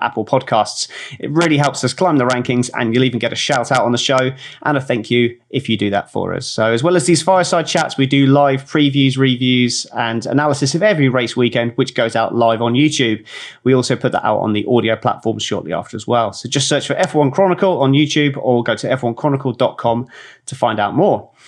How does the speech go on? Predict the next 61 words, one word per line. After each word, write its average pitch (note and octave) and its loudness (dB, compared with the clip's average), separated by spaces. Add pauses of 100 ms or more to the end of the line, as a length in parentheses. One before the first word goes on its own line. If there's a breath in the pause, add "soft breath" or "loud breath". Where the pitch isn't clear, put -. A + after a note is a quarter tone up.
(720 loud breath)
So G3+ 0
today G#3+ 2
we're F#3 2
gonna F3 2
be, E3 2
as D3+ 0
I - 2
said, D3+ 2
we're D3+ 2
gonna C#3+ 2
be C#3 2
doing C#3 4
the, C3+ 2
uh, C3 2
the, C3+ -2
the B2 -2
racing C#3+ 2
system D#3 0
of B2+ 4
our, B2 2
of C#3 2
our B2+ 2
drivers C3+ 0
from C#3+ 0
our, C3 4
from C#3 2
our C#3 2
sofas, D#3 0
racing C#3+ 2
these B2+ 0
elite B2+ 2
sportsmen B2+ 2
and, A2+ 0
and A2+ -2
telling B2 0
them A#2 2
how A2+ 0
good A#2+ 0
and A#2 0
bad A#2 0
they A#2 2
are. A#2 2
So A2+ 0
I'm C3 2
sure C#3 2
they'll B2+ 0
be B2+ 0
listening B2+ 2
to B2 -4
this A#2+ -2
and, A#2 0
and A#2+ 0
taking B2+ 0
on A#2 0
board A#2+ 2
all A#2 2
of A2 -2
our A2 4
positive G#2+ -6
criticism A2 -6
and, G#2+ -6